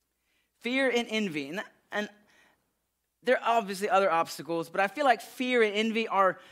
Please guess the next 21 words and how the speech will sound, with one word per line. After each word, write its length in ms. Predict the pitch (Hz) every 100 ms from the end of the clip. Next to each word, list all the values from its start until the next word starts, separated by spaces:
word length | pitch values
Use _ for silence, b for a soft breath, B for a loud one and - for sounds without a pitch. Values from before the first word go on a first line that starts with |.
| B -
the 140 | 196
most 320 | 202 190 -
prevalent 840 | - - 214 175 170 139 - - - _ _
things 540 | - 160 120 - - - _ _ _ _ _
that 100 | 175
we 120 | 185 190
all 420 | 202 208 208 190
deal 220 | 170 160
with. 260 | 127 98 -
I 100 | 247
would 100 | 320
even 180 | 330 277
go 160 | 240
as 80 | 214
far 200 | - 196
as 80 | 185
calling 240 | - 190 180
them 160 | 165
the 80 | 147
small 440 | - - 190 185
foxes 840 | 175 - 165 156 - 135 113 - -